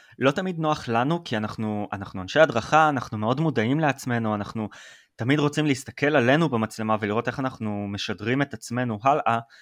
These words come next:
אבל, אה, יש גם משהו מאוד, אה, קסום, משהו מאוד טוב ואפקטיבי, בזה שאנחנו מסתכלים ישירות למצלמה, וזה משהו בעיקר ששמים לב אליו,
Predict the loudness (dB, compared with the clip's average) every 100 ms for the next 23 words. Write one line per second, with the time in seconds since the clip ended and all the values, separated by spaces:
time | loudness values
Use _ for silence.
0 | -20 _ -6 -4 2 4 4 2 2 0
1 | 2 2 0 0 2 2 2 -2 -4 -6
2 | -2 0 0 -2 -2 -2 -2 2 0 0
3 | -10 -8 -6 -4 -8 -8 -4 -2 -2 -2
4 | -4 -4 -4 -6 -6 -8 -10 -18 -20 _
5 | -12 -10 -4 -2 0 0 -2 -2 -6 -8
6 | -4 0 0 -2 _ _ _ 0 4 4
7 | 2 0 2 2 2 2 4 2 0 -4
8 | -2 0 0 2 0